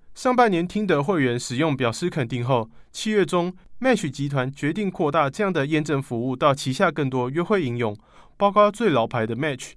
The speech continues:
以及专门提供给单亲父亲或母亲约会的应用 Stir。另外，并扩大成免费与进阶付费版。一般会员只能免费查证两个对象，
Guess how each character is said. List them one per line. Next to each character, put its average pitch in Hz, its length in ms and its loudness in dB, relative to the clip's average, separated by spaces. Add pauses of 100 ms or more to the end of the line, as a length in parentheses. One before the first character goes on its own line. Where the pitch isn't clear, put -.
(340)
以 - 80 -8
及 175 140 -4
专 220 180 2
门 185 160 0
提 160 160 -8
供 175 160 0
给 139 160 0
单 175 200 -2
亲 196 220 -4
父 196 240 -6
亲 170 340 -6 (220)
或 190 200 0
母 120 200 -2
亲 170 240 -6
约 175 160 -2
会 170 180 0
的 131 140 -2
应 151 140 -4
用 143 160 -2
Stir。 131 320 -8 (400)
另 190 140 -4
外， 147 200 2 (180)
并 214 140 -4
扩 214 180 2
大 196 160 6
成 139 160 0
免 123 280 0
费 180 180 0
与 117 160 -2
进 151 240 -6
阶 147 300 -2
付 143 180 -8
费 120 180 -2
版。 135 260 -12 (520)
一 247 100 -2
般 233 160 2
会 226 180 2
员 143 140 2
只 131 140 -6
能 120 160 -2
免 123 180 0
费 202 160 2
查 123 220 2
证 147 220 0
两 113 120 0
个 110 120 -8
对 127 180 -2
象， 113 240 -4